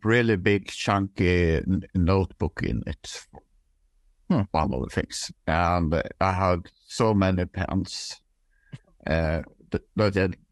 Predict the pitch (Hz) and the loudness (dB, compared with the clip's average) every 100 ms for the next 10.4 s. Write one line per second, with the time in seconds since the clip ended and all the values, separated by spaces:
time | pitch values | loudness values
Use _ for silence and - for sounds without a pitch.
0 | - 131 160 104 139 185 85 98 - 78 | -4 0 0 0 0 2 0 -4 -2 -2
1 | 76 - 123 - - 95 90 95 - _ | -2 -2 -4 -4 0 2 2 0 -4 _
2 | _ _ - 85 90 127 76 101 110 123 | _ _ -4 0 2 0 -2 0 2 2
3 | 113 101 98 - 98 90 - 92 92 - | 2 2 0 0 0 0 0 -2 -2 -2
4 | - 90 98 - - - 90 82 87 82 | -2 -2 -4 -10 -8 -2 0 2 0 -4
5 | - 101 90 82 85 85 82 101 120 98 | -4 0 0 0 0 0 0 0 0 -2
6 | _ _ _ - 98 120 139 127 123 - | _ _ _ -2 0 2 2 0 -2 -4
7 | 95 92 98 113 120 - 147 - - - | 0 2 2 2 -2 -4 -4 -6 -20 -20
8 | _ _ _ - 90 87 87 87 85 82 | _ _ _ -2 0 2 0 2 2 0
9 | - 92 90 85 80 82 73 80 92 53 | 0 0 2 2 0 0 0 -2 -4 -4
10 | 60 - - - | -4 -8 -10 -10